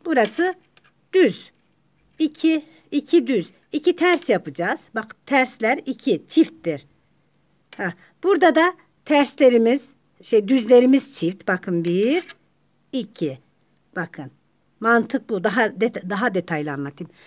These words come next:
Ne yaptık? Şimdi bak burada iki te-, düz, iki ters, iki düz oldu ya. Burada artırma ilme-, ilmeğimiz neye denk geliyor?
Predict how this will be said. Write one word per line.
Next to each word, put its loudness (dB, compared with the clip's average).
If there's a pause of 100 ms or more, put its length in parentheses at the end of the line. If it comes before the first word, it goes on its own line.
(240)
Ne 4
yaptık? 4 (280)
Şimdi 0
bak 2
burada 0 (340)
iki 2
te-, 0
düz, 4 (220)
iki 0
ters, 0 (300)
iki -2
düz 4
oldu 6
ya. 6 (260)
Burada 4 (100)
artırma 6
ilme-, 8
ilmeğimiz 8
neye 6
denk 4
geliyor? 6